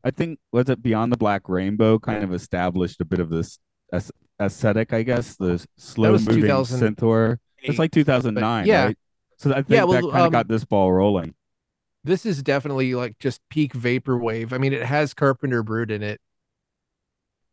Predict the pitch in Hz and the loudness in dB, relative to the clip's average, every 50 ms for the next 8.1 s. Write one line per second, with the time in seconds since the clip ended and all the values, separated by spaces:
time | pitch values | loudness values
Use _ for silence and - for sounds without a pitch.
0 | _ _ - 110 113 113 113 104 107 104 - _ _ _ _ _ _ _ _ _ | _ _ -8 -6 -4 -4 -4 -6 -8 -10 -12 _ _ _ _ _ _ _ _ _
1 | _ _ _ _ _ _ _ - 143 180 160 147 160 143 131 117 110 - 123 156 | _ _ _ _ _ _ _ 2 4 4 6 6 6 4 4 4 2 2 2 2
2 | 160 143 - - - 151 156 - _ _ - 147 147 139 135 156 - - 165 156 | 2 0 -4 -6 -6 -6 -6 -6 _ _ 2 4 4 6 4 4 2 2 4 4
3 | 151 143 135 139 147 151 147 135 131 123 131 131 127 123 120 113 107 113 113 110 | 6 6 6 6 4 4 4 4 4 4 2 0 0 -2 -4 -4 -6 -6 -6 -6
4 | 110 - - - - 143 117 - - - 123 110 - - 139 110 104 104 - 107 | -8 -8 -8 -6 -4 -4 -4 -4 -8 -14 -12 -10 -6 -4 -4 -4 -4 -6 -10 -10
5 | 95 - - - 104 101 95 - _ _ _ - 135 156 143 143 143 135 139 143 | -12 -12 -10 -8 -8 -8 -8 -10 _ _ _ -4 -2 0 0 0 0 0 0 -2
6 | 170 - - 151 135 120 117 123 127 131 135 127 117 104 110 - - - - - | -4 -4 -4 -4 -2 0 0 0 0 0 -2 -2 -4 -4 -8 -10 -10 -10 -6 -4
7 | 110 110 110 107 104 101 92 87 - 104 98 95 95 92 - - 90 90 85 78 | -2 -2 -2 -2 -4 -6 -8 -6 -2 -2 0 0 0 -2 0 0 0 0 0 0
8 | - | -4